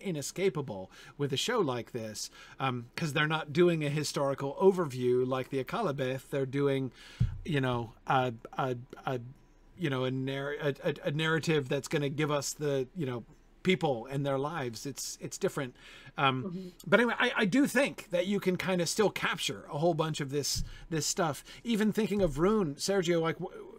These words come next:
Speaker 1: what you were saying about the history with Morgoth back in the day,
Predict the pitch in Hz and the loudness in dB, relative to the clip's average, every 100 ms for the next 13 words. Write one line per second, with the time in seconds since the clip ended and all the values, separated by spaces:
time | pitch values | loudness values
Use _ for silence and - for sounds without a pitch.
0 | - 208 190 190 208 - 165 139 139 151 | -4 0 4 6 4 4 4 4 2 2
1 | 165 160 202 190 185 156 135 147 175 190 | 0 0 2 4 4 2 2 2 2 0
2 | 202 - 147 170 165 180 175 170 180 240 | -4 -10 -6 -6 -2 -2 0 0 -2 -6